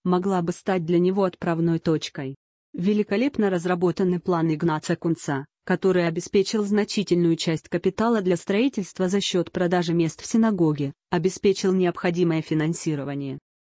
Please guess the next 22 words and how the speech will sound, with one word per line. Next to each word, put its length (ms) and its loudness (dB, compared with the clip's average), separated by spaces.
Но 220 4
у 40 4
нас 220 2
всё 320 0
ещё 280 -2
не 120 4
было 260 0
достаточно 680 -2
денег, 420 -4
чтобы 340 -2
смело 380 0
начать 400 -2
стройку 560 -2
и 160 2
уверенно 500 2
ждать 360 -2
результатов. 680 -6
Тогда 260 0
мне 220 4
пришла 400 -2
в 80 -6
голову 420 0